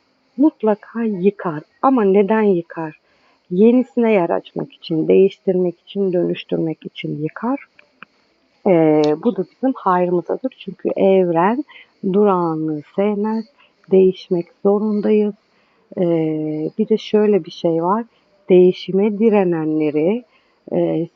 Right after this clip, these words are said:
sistem oyun dışı bırakıyor arkadaşlar. Değişmek,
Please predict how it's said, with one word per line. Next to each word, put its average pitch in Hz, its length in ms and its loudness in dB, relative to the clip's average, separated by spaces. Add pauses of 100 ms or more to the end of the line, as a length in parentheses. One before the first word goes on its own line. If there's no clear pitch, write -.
sistem 208 420 -4
oyun 196 440 2
dışı 175 300 -8
bırakıyor 160 440 -6
arkadaşlar. 156 680 -8 (420)
Değişmek, 226 640 0